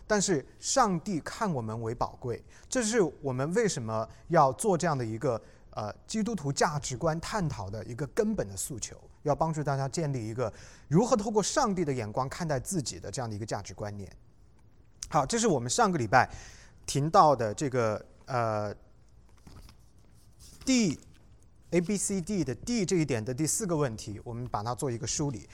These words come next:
好，我们接着往下看，就是讲到价值有主观跟客观之分。其实我刚刚已经带到了，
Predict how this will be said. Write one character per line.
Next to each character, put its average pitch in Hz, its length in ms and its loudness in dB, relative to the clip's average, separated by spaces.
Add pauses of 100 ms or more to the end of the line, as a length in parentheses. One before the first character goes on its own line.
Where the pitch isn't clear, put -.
(360)
好， 156 180 12
我 175 140 4
们 196 80 4
接 294 160 4
着 294 80 6
往 143 180 4
下 135 160 2
看， 139 380 0
就 - 160 -2
是 170 180 0
讲 110 220 -2
到 139 260 6 (600)
价 220 280 10
值 131 480 0 (300)
有 123 320 2
主 117 240 -4
观 165 240 4
跟 165 160 -4
客 156 160 -2
观 123 180 -4
之 120 140 -10
分。 117 260 -8 (120)
其 - 160 -4
实 180 80 -2
我 127 100 -2
刚 147 160 -2
刚 151 140 2
已 - 20 -4
经 117 160 -6
带 135 180 2
到 110 220 -2
了， - 160 -14